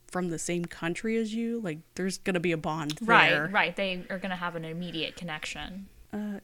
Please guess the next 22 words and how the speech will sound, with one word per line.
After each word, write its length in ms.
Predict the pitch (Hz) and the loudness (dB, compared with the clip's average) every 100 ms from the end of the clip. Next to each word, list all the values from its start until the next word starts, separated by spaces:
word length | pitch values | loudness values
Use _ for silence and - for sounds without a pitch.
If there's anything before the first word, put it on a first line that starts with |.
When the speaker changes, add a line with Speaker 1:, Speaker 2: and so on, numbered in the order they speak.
| 208 | 0
Speaker 1:
and 200 | 240 262 | 2 2
with 140 | 277 | 0
the 120 | 254 | 2
age 260 | 180 185 - | 2 2 0
difference, 340 | 180 180 190 | -2 -2 -2
bet-, 280 | - 185 - - - - | -2 -6 -8 -12 -12 -12
because 540 | 180 202 175 175 - | -4 0 2 2 -2
Attila 400 | - 185 226 208 | -2 0 2 4
is 160 | 190 190 | 4 2
eleven 260 | 185 180 | 0 2
years 220 | 185 170 - | 0 0 -2
older, 400 | 165 170 175 190 - - - - | -4 0 0 -2 -8 -20 -20 -6
Tibor 540 | - 190 190 190 180 | -2 0 2 2 2
probably 280 | - 185 196 | 0 0 2
looked 220 | 196 190 | 2 0
up 160 | 247 - | -2 -2
to 120 | 262 | 0
him 180 | 247 254 | 0 0
as 140 | 240 | 0
an 80 | 196 | 0
older 180 | 180 180 | 0 0
brother, 460 | 180 165 160 156 | 0 0 0 -4